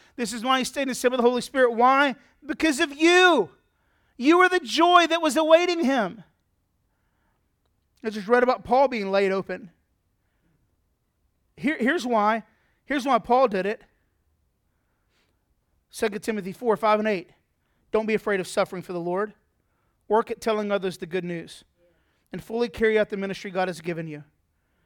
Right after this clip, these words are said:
As for me, my life has already been poured out as an offering to God. The time of my death is near. I fought the good fight. I finished the race. I've remained faithful.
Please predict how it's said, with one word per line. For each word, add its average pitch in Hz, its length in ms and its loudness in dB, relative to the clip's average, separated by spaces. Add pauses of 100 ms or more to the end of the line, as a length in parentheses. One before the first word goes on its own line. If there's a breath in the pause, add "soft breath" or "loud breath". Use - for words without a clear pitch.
(140)
As 214 180 0
for 226 160 -8
me, 196 160 -4
my 202 140 0
life 214 280 2
has 175 140 -10
already 202 220 0
been 190 140 -6
poured 208 260 -4
out 185 140 -2
as 175 140 -6
an 170 100 -12
offering 185 400 -4
to 190 100 -12
God. 165 340 -8 (760 soft breath)
The 185 60 -18
time 208 240 -4
of 214 80 -6
my 208 140 2
death 190 240 -8
is 165 160 -10
near. 170 340 -8 (320 soft breath)
I 170 80 -4
fought 208 260 0
the 214 60 -12
good 180 180 -8
fight. 175 300 -2
I 156 120 -8
finished 190 320 -8
the 202 60 -10
race. 165 420 -6 (300 soft breath)
I've 175 140 -2
remained 185 340 -8
faithful. 175 520 -10